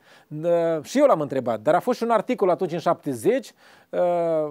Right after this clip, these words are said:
nu mai știu exact, o jurnalistă de la Moscova a publicat un ziar, în, un articol în ziar,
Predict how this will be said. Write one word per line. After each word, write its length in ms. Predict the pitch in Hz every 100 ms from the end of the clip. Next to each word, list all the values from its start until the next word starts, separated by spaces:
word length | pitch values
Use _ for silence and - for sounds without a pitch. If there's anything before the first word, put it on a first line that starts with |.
| 156
nu 120 | 165 180
mai 100 | 170
știu 160 | 170
exact, 440 | 156 117 170 - -
o 300 | 151 143 143
jurnalistă 460 | 147 151 170 165
de 80 | 147
la 100 | 151
Moscova 400 | 180 202 - 139
a 20 |
publicat 500 | 131 127 131 165 151
un 100 | 143
ziar, 380 | 117 147 180 180
în, 220 | - 156
un 300 | 147 147 156
articol 300 | 156 165 170
în 180 | 151 139
ziar, 460 | 113 139 180 220